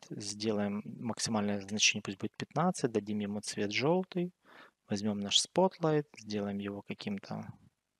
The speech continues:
синим. Такой, или можно тоже какой-то красный прожектор. Пусть будет пятьдесят.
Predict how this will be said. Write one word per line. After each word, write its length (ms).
синим. 640
Такой, 400
или 160
можно 360
тоже 280
какой-то 240
красный 440
прожектор. 720
Пусть 160
будет 300
пятьдесят. 760